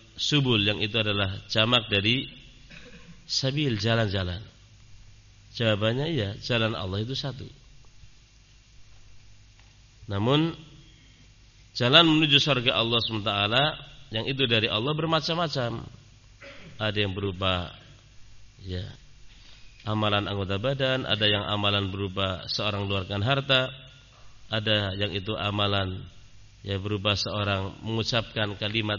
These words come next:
yang thayyibah, kalimat yang baik. Yang itu semua adalah jalan-jalan yang mengantarkan pada surga Allah. Amalan-amalan yang mengantarkan pada surga Allah.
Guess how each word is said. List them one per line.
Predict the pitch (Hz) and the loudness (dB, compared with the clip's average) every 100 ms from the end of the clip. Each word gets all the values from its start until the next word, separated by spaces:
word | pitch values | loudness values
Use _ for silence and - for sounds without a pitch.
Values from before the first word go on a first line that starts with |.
| 101 | -2
yang | 101 95 - - - | -4 -6 -10 -16 -6
thayyibah, | 101 110 139 131 127 113 - | 2 8 8 8 6 2 -2
kalimat | 101 107 104 | -2 0 2
yang | 104 | 2
baik. | 113 135 135 - - - - - - - - - - - - - | 4 4 4 -2 -14 -18 -20 -20 -20 -20 -20 -20 -20 -20 -20 -18
Yang | - 98 | -8 -2
itu | 139 135 | 2 2
semua | 117 113 147 143 | 2 0 0 2
adalah | 135 131 | 2 2
jalan-jalan | 127 135 139 127 113 120 143 - | 2 2 2 0 0 0 -2 -2
yang | 127 131 | 0 2
mengantarkan | 135 135 131 151 143 135 | 4 2 0 -2 -2 0
pada | 123 113 | 0 0
surga | 120 110 92 | 0 -2 -2
Allah. | 92 - - - - - - - - - - - - - - - - - - - | -6 -10 -14 -20 -20 -18 -18 -20 -20 -20 -20 -20 -20 -20 -20 -20 -20 -20 -8 0
Amalan-amalan | 120 127 147 156 131 127 120 131 139 | 4 6 6 6 4 4 4 4 4
yang | 123 | 2
mengantarkan | 113 107 98 110 107 127 110 | 4 2 2 0 0 0 2
pada | 104 | 2
surga | 123 104 98 | 2 -2 -2
Allah. | 87 87 | -4 -6